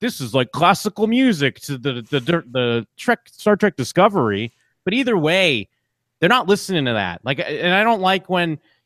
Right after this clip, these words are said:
and in Star Trek Into, well, Star Trek and then Star Trek Into Darkness, they, uh, they, I mean, they played Beastie Boys. It was fine when they played Beastie Boys in the first one, and kinda spoilers for Star Trek Into Darkness, the Beastie Boys song becomes, like, a major plot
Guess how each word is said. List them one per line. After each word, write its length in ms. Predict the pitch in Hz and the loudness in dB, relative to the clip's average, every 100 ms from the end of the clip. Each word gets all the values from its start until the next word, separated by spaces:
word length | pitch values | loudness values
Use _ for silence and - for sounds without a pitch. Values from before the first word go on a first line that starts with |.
| _ | _
and 140 | 160 | 0
in 160 | 170 160 | 0 0
Star 240 | - 185 190 | 0 0 0
Trek 220 | 185 180 | -2 -2
Into, 260 | 175 160 123 | -4 -6 -10
well, 180 | 139 135 | -8 -8
Star 240 | - 165 | 0 0
Trek 300 | 160 170 160 131 | 2 2 0 0
and 120 | 135 | -2
then 100 | 143 | -2
Star 180 | - 147 | -2 -2
Trek 200 | 147 135 | -2 -2
Into 200 | 135 120 | -4 -4
Darkness, 760 | 98 139 156 113 104 - - - _ _ _ _ _ _ | 0 0 0 -4 -6 -8 -18 -20 _ _ _ _ _ _
they, 260 | 120 120 113 | 0 0 0
uh, 480 | 107 104 98 95 98 104 | 0 0 -2 -4 -6 -4
they, 160 | 117 | -2
I 40 | 117 | 0
mean, 120 | 127 | 0
they 80 | 123 | 0
played 220 | 131 95 | -2 0
Beastie 340 | 151 160 - | -2 -2 -6
Boys. 560 | 90 95 90 90 90 - _ _ _ _ | -8 -6 -6 -6 -10 -18 _ _ _ _
It 60 | 147 | 2
was 140 | 160 | 2
fine 480 | - 202 214 247 240 | 0 0 4 4 4
when 100 | 220 | 4
they 80 | 208 | 4
played 220 | 208 175 | 4 4
Beastie 260 | 185 - | 2 0
Boys 240 | 165 170 143 | 0 2 2
in 80 | 147 | 0
the 60 | |
first 360 | 123 156 156 - | 0 0 -2 -2
one, 320 | 117 107 104 - _ _ _ | -4 -2 -4 -8 _ _ _
and 140 | 127 - | -6 -4
kinda 300 | 170 196 214 | -4 -4 -4
spoilers 560 | - 190 185 180 165 | -6 -4 0 0 -2
for 100 | 160 | -4
Star 220 | 139 170 | -6 -4
Trek 220 | 156 160 156 | -2 -2 -4
Into 180 | 139 | -8
Darkness, 580 | 104 131 147 - 113 - _ _ _ _ _ | -4 -2 -2 -2 -8 -8 _ _ _ _ _
the 80 | - | -12
Beastie 400 | 104 190 - 196 | -4 -4 -2 -6
Boys 280 | 160 175 156 | -2 0 0
song 260 | - 165 147 | -2 -2 -2
becomes, 340 | 143 160 151 | -6 -4 -4
like, 100 | 156 | -4
a 80 | 123 | -2
major 500 | 117 123 147 131 139 | -2 -2 -4 -2 -4
plot 360 | - 120 120 | -4 -4 -4